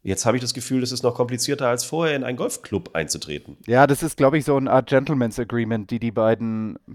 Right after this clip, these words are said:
Speaker 2: ich will nicht sagen Verbände, aber diese beiden Welten wahrscheinlich miteinander haben, ohne es jetzt ganz genau zu wissen. Das wäre
Speaker 1: Aber
Speaker 2: jetzt meine Interpretation.
Speaker 1: was ist, wenn
Speaker 2: Die
Speaker 1: mein alter
Speaker 2: Golfclubs haben
Speaker 1: Golfclub jetzt
Speaker 2: natürlich
Speaker 1: sagen würde, "Hm, wir finden's total beschissen", was macht der V C G dann? Sagt dann zu mir, "Wir können dich nicht aufnehmen"?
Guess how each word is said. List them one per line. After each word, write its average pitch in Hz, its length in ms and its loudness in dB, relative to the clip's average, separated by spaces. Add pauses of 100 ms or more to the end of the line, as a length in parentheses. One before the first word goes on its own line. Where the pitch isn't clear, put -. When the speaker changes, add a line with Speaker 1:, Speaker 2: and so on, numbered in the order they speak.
(260)
Speaker 2:
ich 101 140 -12
will 120 80 -2
nicht 120 140 -2
sagen 113 220 0
Verbände, 117 440 2
aber 104 100 0
diese 113 240 -2
beiden 113 300 0
Welten 117 300 0
wahrscheinlich 110 340 -2
miteinander 104 500 -2
haben, 95 300 0
ohne 123 260 2
es 123 140 4
jetzt 120 160 -2
ganz 117 220 -4
genau 107 220 -4
zu 92 220 -12
wissen. 101 220 -12
Das 92 140 -8
wäre 110 100 4
Speaker 1:
Aber 127 80 6
Speaker 2:
jetzt 117 80 -8
meine 104 180 -4
Interpretation. 101 880 -6
Speaker 1:
was 147 160 4
ist, 202 140 4
wenn 190 80 6
Speaker 2:
Die - 40 2
Speaker 1:
mein 160 100 8
alter 175 240 8
Speaker 2:
Golfclubs 170 220 8
haben 156 100 6
Speaker 1:
Golfclub 156 120 8
jetzt 165 160 4
Speaker 2:
natürlich 160 240 6
Speaker 1:
sagen - 0 -
würde, 151 340 2
"Hm, 107 340 2
wir 110 100 4
finden's 131 320 0
total 107 320 2
beschissen", 82 480 0
was 80 160 -2
macht 92 200 -4
der 87 60 -2
V 80 160 -2
C - 160 -2
G 92 140 -2
dann? 151 160 0
Sagt 131 220 -6
dann 117 80 -2
zu - 160 0
mir, 107 160 -2
"Wir 98 60 -8
können 95 180 -6
dich 82 120 -8
nicht 82 140 -6
aufnehmen"? 240 540 -2